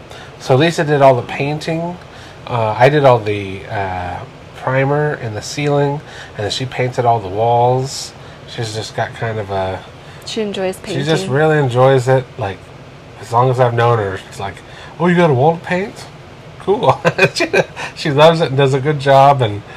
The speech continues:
Speaker 1: uh, it's kinda therapeutic for her. And they all look great. They're all, like, professionally done. She has the coolest little, tell her about that little brush that you like so much now.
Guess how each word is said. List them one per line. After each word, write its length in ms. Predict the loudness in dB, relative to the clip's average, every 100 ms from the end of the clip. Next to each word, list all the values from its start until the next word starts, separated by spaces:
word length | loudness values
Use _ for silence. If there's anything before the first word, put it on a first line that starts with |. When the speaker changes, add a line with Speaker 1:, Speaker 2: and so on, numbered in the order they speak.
| -18 -18 -4
Speaker 1:
uh, 360 | 0 2 2 0
it's 120 | -4
kinda 280 | -2 -2 0
therapeutic 560 | 0 0 -2 -2 -2
for 460 | -2 0 4 4 2
her. 80 | -4 -18 -20 -14
And 140 | -8 -2
they 60 | 4
all 160 | 6
look 180 | 4 2
great. 420 | 0 2 2 2 -2
They're 120 | 0
all, 340 | 0 0 -4 -10 -20 -18 -16 -10
like, 280 | -12 -12 -18 -18 -20 -20 -20 -12
professionally 680 | -10 -6 -2 -2 -4 -6 -6
done. 420 | -2 0 0 -4 -10 -18 -20 -16
She 140 | -6 0
has 180 | 0 0
the 100 | -8
coolest 520 | -4 -2 0 -2 -2
little, 380 | -2 0 -2 -2 -12 -20 -20 -20 -20 -8
tell 200 | -4 -2
her 60 |
about 260 | 4 2 4
that 240 | -2 -2 -4
little 260 | -2 -2 -6
brush 420 | -2 2 2 -2
that 180 | -10 -10
you 80 | -6
like 240 | -6 -8
so 160 | -10 -10
much 360 | -8 -10 -10 -10
now. 300 | -10 -10